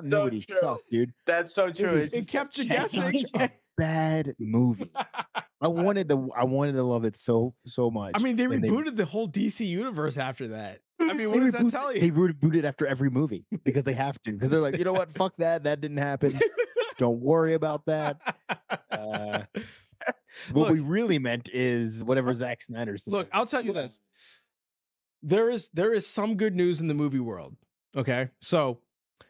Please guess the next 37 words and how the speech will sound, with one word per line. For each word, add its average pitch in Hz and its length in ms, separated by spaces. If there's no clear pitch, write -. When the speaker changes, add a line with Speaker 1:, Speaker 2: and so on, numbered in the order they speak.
Speaker 3:
Sonic 190 440
Three 190 240
is 175 100
coming 180 300
out. 147 300
You 160 100
know, 156 140
the 147 80
one 147 180
where 156 80
they 139 160
introduced 147 380
Shadow, 127 440
and 160 140
it's, - 200
and 156 140
you 160 80
know 160 140
what? 170 300
They 143 120
got 156 240
all 208 460
the 208 160
bands, 139 680
and 160 160
they're 170 80
re-, 170 340
redoing 175 500
all 175 280
the 196 100
songs 165 400
from 147 160
Sonic 156 320
Adventure 131 360
Two 120 280
in 95 100
it. 87 140